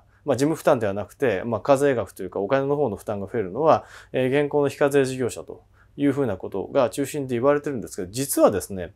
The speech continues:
まあ、先ほど言ったようにですね、その事業者はまあ、非課税事業者のままですよと。だからインボイスの登録はしませんよということになると、どうなるかと。そこが発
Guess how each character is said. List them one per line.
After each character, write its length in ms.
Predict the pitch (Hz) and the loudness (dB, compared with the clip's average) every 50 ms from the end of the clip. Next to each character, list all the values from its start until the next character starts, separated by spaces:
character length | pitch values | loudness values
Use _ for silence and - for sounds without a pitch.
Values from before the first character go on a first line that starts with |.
| _ _ - | _ _ -2
ま 160 | - 180 151 | 2 2 4
あ、 20 | |
先 140 | 151 175 165 | 4 6 6
ほ 100 | 196 190 | 6 4
ど 80 | 180 185 | 4 2
言 80 | 180 | 0
っ 20 | 185 | 0
た 120 | - 185 | 2 2
よ 60 | 165 | 2
う 20 | 123 | 2
に 60 | - | 0
で 100 | - - | -4 -8
す 100 | - - | -8 -6
ね、 260 | 131 170 233 233 - _ - - - - | -4 -4 -4 -6 -8 _ -14 -10 -6 0
そ 120 | - 165 | 4 6
の 100 | 151 139 | 6 6
事 100 | 139 147 | 6 6
業 160 | 147 139 123 | 6 6 4
者 140 | - - 139 | 4 4 4
は 160 | 147 139 117 | 6 6 6
ま 140 | 113 107 98 | 4 2 0
あ、 20 | |
非 120 | 92 - - | -2 -2 2
課 140 | - 143 131 | 4 4 4
税 220 | 123 139 131 127 | 6 4 4 4
事 140 | 120 123 127 | 2 0 0
業 180 | 123 127 120 107 | 0 2 2 0
者 140 | - - 92 | -2 -6 -8
の 100 | 92 92 | -8 -6
ま 140 | 92 98 | -6 -2
ま 160 | 104 117 120 101 | -2 -2 -2 -2
で 100 | 95 87 | -2 -4
す 160 | - - 110 | -4 -4 -4
よ 120 | 107 107 | -4 -6
と。 120 | - - 117 113 | -6 -8 -6 -4
だ 100 | 143 143 | -2 0
か 80 | 127 | 2
ら 80 | 107 107 | 2 2
イ 80 | 123 139 | 2 2
ン 120 | 143 143 | 2 4
ボ 140 | 147 147 127 | 6 6 6
イ 40 | 110 | 4
ス 140 | - - 101 | 2 -2 -2
の 240 | 117 127 110 - - | -2 0 0 -2 0
登 220 | - 127 123 120 120 | 0 0 2 2 0
録 160 | 113 - 123 | -2 0 0
は 100 | 113 104 | 0 0
し 140 | - - 131 | 0 0 0
ま 160 | 139 151 151 | 2 2 2
せ 180 | 147 175 160 135 | 2 2 2 2
ん 60 | 113 | 0
よ 140 | 110 120 120 | 0 -2 -6
と 180 | - - - _ 151 | -8 -14 -18 _ -4
い 80 | 143 | -2
う 80 | 143 143 | -2 0
こ 140 | 147 156 147 | 0 0 0
と 160 | 135 101 90 | 0 -2 -4
に 80 | 87 85 | -6 -10
な 100 | 87 85 | -14 -16
る 140 | 87 90 - | -18 -10 -2
と、 280 | - 156 123 90 - - _ _ _ _ _ _ _ - | 0 2 2 2 0 -6 _ _ _ _ _ _ _ 0
ど 160 | 131 139 143 | 2 2 4
う 20 | |
な 120 | 143 143 117 | 4 4 2
る 80 | 104 | 2
か 100 | - 85 | -2 -8
と。 160 | - - - - _ _ - - - - | -10 -12 -16 -20 _ _ -20 -20 -18 -6
そ 180 | - - 165 | -2 -2 0
こ 180 | 165 190 185 185 | 4 4 6 6
が 240 | 196 214 277 294 - _ _ _ _ | 6 6 4 2 -2 _ _ _ _
発 220 | - - 156 151 | -4 -2 -2 -2